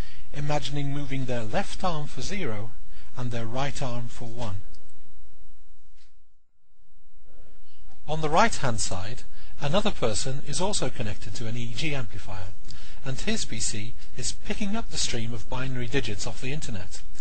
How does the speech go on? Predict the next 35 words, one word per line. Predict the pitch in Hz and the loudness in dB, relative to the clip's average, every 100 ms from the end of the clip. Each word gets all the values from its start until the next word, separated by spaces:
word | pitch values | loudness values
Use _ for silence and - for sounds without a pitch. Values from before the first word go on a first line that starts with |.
| - - - | 0 0 0
and | 131 | 0
is | - - | 0 0
flashing | 170 180 - 190 | 0 0 0 0
an | 151 | 0
L | 175 | 0
E | 185 | 0
D | 143 170 | 0 0
lamp | 120 101 98 - | 0 0 2 2
at | - | 0
two | - 160 | 0 2
frequencies, | - 143 135 110 - 95 - - - - - - | 2 0 0 0 2 0 0 0 2 0 2 2
one | 123 185 | 2 2
frequency | 214 196 180 156 - 139 | 2 2 2 0 0 0
for | 135 | 0
a | 123 | 2
zero | 110 185 123 95 - - - - - | 0 2 0 2 2 2 2 0 0
and | 139 135 | 0 0
another | 135 160 143 107 107 | 0 2 2 2 0
for | - - | 0 0
a | 110 | 0
one. | 113 113 95 98 - - - - - - - - - - - - - - - - - - - - - - | 0 2 2 2 2 2 2 2 2 2 2 2 2 2 2 2 2 2 2 2 2 2 2 2 2 2
From | - 208 | 2 2
the | 208 | 2
second | - 220 196 170 | 2 2 2 2
person's | 147 123 131 123 | 2 2 2 2
brain | - 139 139 | 2 0 0
activity | 123 - 131 - - 110 | 0 0 0 0 0 0
alone, | 107 110 95 95 - - - - - | 0 2 0 0 2 2 0 0 0
the | - | 2
P | - 202 | 2 2
C | 208 - 123 127 | 0 0 0 0
is | 123 135 | 0 0
able | 156 175 | 0 0
to | - | 0
decipher | 156 - 120 104 - 98 | 0 0 0 0 0 0